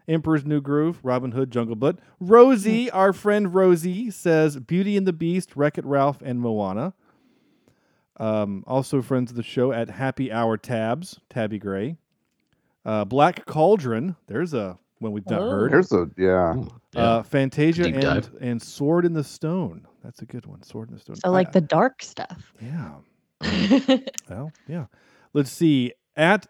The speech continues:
Speaker 1: A E W R Pod, which is Attitude A R Wrestling Review Podcast, says Lion King, Aladdin, and Rescuers Down Under.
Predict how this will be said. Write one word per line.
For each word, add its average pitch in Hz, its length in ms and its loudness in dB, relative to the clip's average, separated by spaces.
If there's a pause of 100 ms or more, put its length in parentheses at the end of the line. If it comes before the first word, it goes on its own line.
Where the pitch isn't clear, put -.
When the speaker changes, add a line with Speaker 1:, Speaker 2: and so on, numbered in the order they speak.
Speaker 1:
A 165 160 4
E 185 480 0
W 160 460 2
R 139 320 4
Pod, 113 580 -2 (160)
which - 180 -12
is 110 100 -4
Attitude 117 500 -4
A 113 140 -6
R 107 140 -2
Wrestling 107 540 -4
Review 123 380 -4
Podcast, 95 680 -12 (360)
says 127 280 0
Lion 143 240 2
King, 143 180 -4
Aladdin, 123 380 0
and 117 200 -6
Rescuers 135 600 -2
Down 117 300 0
Under. 113 540 -4